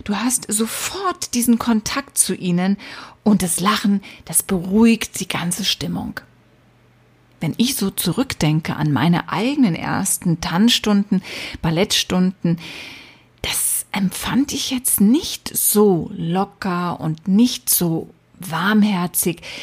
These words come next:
Die Unterrichtsatmosphäre war sehr geprägt von Strenge und Klarheit.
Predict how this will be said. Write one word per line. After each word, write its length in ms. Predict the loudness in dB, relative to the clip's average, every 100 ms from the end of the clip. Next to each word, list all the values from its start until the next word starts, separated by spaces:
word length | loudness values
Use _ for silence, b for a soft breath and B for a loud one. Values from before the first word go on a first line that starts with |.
| B B B B _ 0
Die 340 | 2 0 -4 _ _ _ _ _ _ _ 2
Unterrichtsatmosphäre 1400 | 2 4 -2 -4 -6 -6 -6 -4 -4 -2 -4 -2 -2
war 160 | -4 0
sehr 280 | 2 2 2
geprägt 760 | -2 -6 -8 0 4 4 2
von 220 | -6 -4 -2
Strenge 840 | -4 -2 -2 2 4 6 4 0 -2
und 400 | -2 -2 -4 -10 B B B
Klarheit. 920 | -6 -2 0 2 0 -2 -8 -12 -14